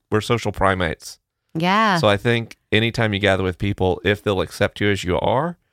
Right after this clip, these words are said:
Speaker 1: that's a healthy thing for you. The danger is when there's this coercion. If you're gonna be in this
Speaker 2: Right.
Speaker 1: community, you need to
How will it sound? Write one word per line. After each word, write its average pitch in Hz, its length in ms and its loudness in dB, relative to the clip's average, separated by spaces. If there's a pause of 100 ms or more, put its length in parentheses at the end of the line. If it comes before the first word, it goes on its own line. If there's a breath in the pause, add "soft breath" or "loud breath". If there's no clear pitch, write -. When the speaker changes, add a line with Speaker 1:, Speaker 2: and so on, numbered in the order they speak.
(320)
Speaker 1:
that's - 160 -4
a 95 100 2
healthy 92 380 -2
thing 87 300 -2
for 76 180 -8
you. 71 220 -6
The 85 160 -6
danger 107 540 2
is 92 240 -4
when 87 460 -2 (800)
there's 90 280 -2
this 95 200 0
coercion. 92 880 -2 (200)
If - 100 -8
you're 87 80 -8
gonna 90 160 0
be 92 100 0
in 92 80 0
this 90 120 2
Speaker 2:
Right. 135 80 2
Speaker 1:
community, 90 600 -2
you 87 200 -6
need 85 480 -6
to 82 480 -6